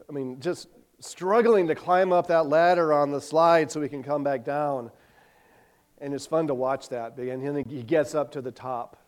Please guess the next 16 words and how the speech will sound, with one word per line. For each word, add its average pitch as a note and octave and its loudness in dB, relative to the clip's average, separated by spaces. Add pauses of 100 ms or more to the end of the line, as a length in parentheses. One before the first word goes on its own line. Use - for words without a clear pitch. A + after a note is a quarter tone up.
I C3+ -16
love C#3 -2
those C3+ -4
series C3 -2
of A#2 -10
pictures. A2+ -14 (1700)
He's F3 -4
safe F#3 4
there. A#2+ -6 (580)
He's A3 0
enjoying B3 6
life G#3+ 2
in F#3+ -4
the F#3 -2
care F#3 0
of E3 4